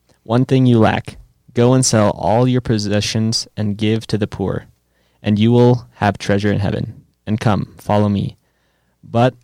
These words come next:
he was deeply dismayed and the, by these words. He went away grieving, for he was one who owned much property. And Jesus looked around. He said to his disciples, 'How hard it will be for those who are wealthy to enter the kingdom of God.'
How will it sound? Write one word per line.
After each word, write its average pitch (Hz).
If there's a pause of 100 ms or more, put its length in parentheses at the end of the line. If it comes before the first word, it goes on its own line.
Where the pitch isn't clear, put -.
(280)
he 113
was 101
deeply 113
dismayed 110 (300)
and 104
the, 107
by 101
these 104
words. 92 (380)
He 110
went 127
away 107
grieving, 104 (360)
for 101
he 117 (360)
was 104
one 101 (160)
who 104
owned 101
much 101
property. - (1040)
And 113
Jesus 139
looked 117
around. 101
He -
said 120
to 117
his 110
disciples, 101 (300)
'How 139
hard 117
it 107
will 107
be 110
for 104
those 107
who 107
are 101
wealthy 101
to 95
enter 101
the -
kingdom 101
of 101
God.' 101